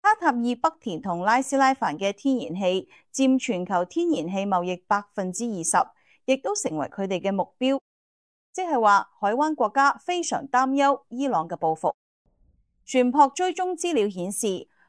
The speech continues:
六艘懸掛沙地國旗嘅超大型油輪今日喺亞丁灣改道，改為繞過非洲南部，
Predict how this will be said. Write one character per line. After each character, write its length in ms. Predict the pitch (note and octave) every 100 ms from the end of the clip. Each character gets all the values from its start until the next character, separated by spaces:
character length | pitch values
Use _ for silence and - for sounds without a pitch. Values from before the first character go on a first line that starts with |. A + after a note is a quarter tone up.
| _
六 160 | C4+ C#4
艘 380 | - C#4+ E4+ G#4
懸 260 | A#3 F3
掛 200 | G3 A3
沙 300 | A3+ E4 D#4+
地 200 | D#4+ G#3+
國 280 | F#3+ A3 G#3 -
旗 160 | F#3
嘅 160 | G3 G3+
超 400 | - - E4+ E4+
大 220 | C4 G3
型 180 | D#3+ D3+
油 140 | E3
輪 340 | D#3+ D#3+ D#3 - _ _ _
今 220 | E4+ F4
日 60 | E4+
喺 340 | - G#3+ B3+
亞 180 | C#4+ A#3
丁 160 | A3+ C#4
灣 240 | D4 D4
改 240 | C#4+ - F#3
道， 320 | G#3 F3 E3+ _ _ -
改 120 | G#3
為 340 | D4 C#4 F3
繞 260 | E3 F#3+ B3
過 180 | C4+ A#3
非 220 | - D4+
洲 220 | D#4 D4+
南 240 | B3+ -
部， 360 | - F3+ F3 -